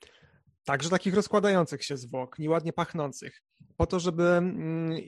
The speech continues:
jeszcze bardziej sobie uświadamiać, że ten człowiek, który tutaj przede mną leży, był też mnichem, którego na przykład znałem.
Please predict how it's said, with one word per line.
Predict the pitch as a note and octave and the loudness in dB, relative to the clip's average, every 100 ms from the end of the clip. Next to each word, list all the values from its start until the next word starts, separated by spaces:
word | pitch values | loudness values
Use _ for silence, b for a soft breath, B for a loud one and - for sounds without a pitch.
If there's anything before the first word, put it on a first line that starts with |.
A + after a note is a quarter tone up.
| - | -10
jeszcze | - F#3+ F#3 D#3+ | 2 4 6 2
bardziej | F3+ G3 F3+ | 0 0 -6
sobie | D3+ | -8
uświadamiać, | D3 D#3+ D#3+ D#3+ D3+ - | -6 -4 -2 -2 -2 -4
że | D3 C3 C#3+ C#3+ | -4 0 2 2
ten | - F3 F3 | 2 -2 0
człowiek, | - E3 E3 | -2 -2 -2
który | - D#3 D3 | -4 -6 -4
tutaj | D#3+ | -4
przede | D3+ D3 D#3+ | -6 -4 -2
mną | D#3+ | 0
leży, | D3+ C#3 C#3+ F3+ | 2 2 0 -2
był | F#3 | -2
też | F#3+ F3+ F#3+ | -2 -2 0
mnichem, | G3 G#3 - D#3+ | 4 4 2 -2
którego | C#3 - C3+ | -4 -6 -6
na | C3+ | -6
przykład | - D#3+ D3+ | -6 -6 -2
znałem. | D#3+ C#3+ C3 | 2 2 2